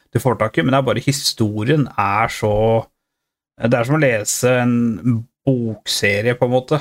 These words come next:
Det er så mye ting som går kryss og tvers. Og det er, det er ikke sånn at du må, må ha spilt alle Assassin's Creed-spillene for å spille dette, men historien, altså, hvis du har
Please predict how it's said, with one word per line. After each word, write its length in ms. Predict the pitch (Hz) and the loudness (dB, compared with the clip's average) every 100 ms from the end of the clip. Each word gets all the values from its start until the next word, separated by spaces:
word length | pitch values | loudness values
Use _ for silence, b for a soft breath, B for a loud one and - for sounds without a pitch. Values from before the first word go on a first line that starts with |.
| - | 0
Det 120 | 120 | 0
er 140 | 104 | 0
så 120 | - 131 | 0 0
mye 280 | 120 117 120 120 113 - - | 2 0 0 0 -2 -4 0
ting 160 | 113 113 | 0 2
som 140 | 135 | 2
går 180 | 120 120 | 2 0
kryss 240 | - 113 - | 0 -2 0
og 60 | 131 | -2
tvers. 100 | 135 b b b | -2 b b b
Og 60 | 135 | 0
det 40 | 135 | 0
er, 100 | 131 | 0
det 120 | 135 | 0
er 60 | 131 | 0
ikke 100 | 139 | 2
sånn 80 | 139 | 0
at 80 | 135 | 2
du 40 | 131 | 2
må, 180 | 117 110 - - | 4 2 0 0
må 160 | 123 107 | 2 2
ha 80 | 110 | 0
spilt 280 | 123 120 117 | 0 0 0
alle 160 | 117 110 | 0 0
Assassin's 340 | 113 110 110 | 0 0 0
Creed-spillene 460 | 110 110 - 113 117 | -4 -6 -4 0 0
for 140 | 117 120 | 0 -2
å 20 | |
spille 300 | - 113 117 | 0 0 0
dette, 220 | - 143 143 - _ _ _ _ - | 2 0 0 -8 _ _ _ _ 2
men 380 | 120 120 127 131 | 4 4 4 2
historien, 540 | 135 - 113 110 120 | 0 0 -2 -2 0
altså, 160 | 123 127 | 0 0
hvis 220 | 120 - | -2 0
du 60 | 147 | -2
har 480 | - 127 127 170 | 0 0 2 2